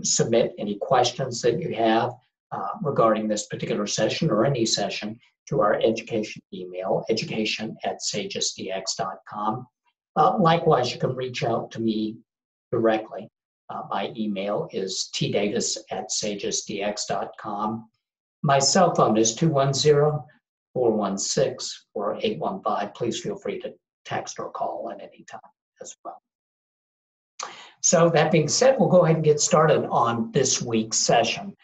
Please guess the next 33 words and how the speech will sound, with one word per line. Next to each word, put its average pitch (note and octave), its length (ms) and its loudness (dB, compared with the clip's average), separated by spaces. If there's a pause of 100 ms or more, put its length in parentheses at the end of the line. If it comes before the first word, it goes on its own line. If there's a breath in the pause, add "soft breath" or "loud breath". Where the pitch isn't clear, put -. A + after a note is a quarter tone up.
(340 soft breath)
Uh, B2+ 460 2
the A#2+ 360 0 (320)
topic - 320 2
of G#2+ 140 -2
this A#2 240 0
week's - 260 -6
session A2+ 560 -2
is, A2+ 480 4
uh, G2+ 240 2 (160)
kind A#2+ 160 0
of - 220 0
fungus C#3 480 2
and G2 180 -6
friends, G2+ 420 -2
or D#2+ 360 -12
fungus A#2 360 0
among G2+ 360 0
us. F#2+ 320 -4 (400 loud breath)
And, G#2+ 420 -2
uh, A2+ 120 2
this A#2 260 0
was A2+ 200 -2
a G2+ 140 -4
suggested, - 800 -4
uh, G2+ 260 -4 (140)
topic D#3 360 0 (100)
by, G2 280 -8 (140)
uh, - 80 -12 (180)
Doctor G#2 320 -6
Gravel G2 540 -8
from F#2 240 -12
Houston. A2+ 400 -12
So - 200 -12